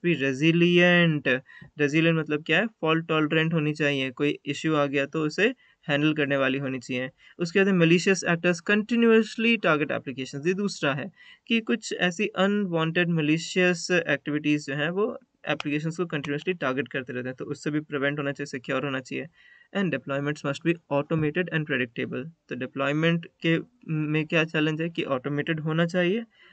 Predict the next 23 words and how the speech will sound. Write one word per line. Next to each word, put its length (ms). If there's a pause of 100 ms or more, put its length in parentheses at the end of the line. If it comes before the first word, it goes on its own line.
(120)
और 120
प्रेडिक्टेबल 520
होना 200
चाहिए। 340 (720)
And 140
the 60
last 560
here 320
thing 240
is 140 (120)
कि 200 (320)
monitoring 720
and 200
telemetry, 600 (400)
कि 280
हम 400
एप्लीकेशन 560
मॉनिटरिंग 460
कर 120
सकें, 440
मेजरिंग 560
कर 140
सकें। 460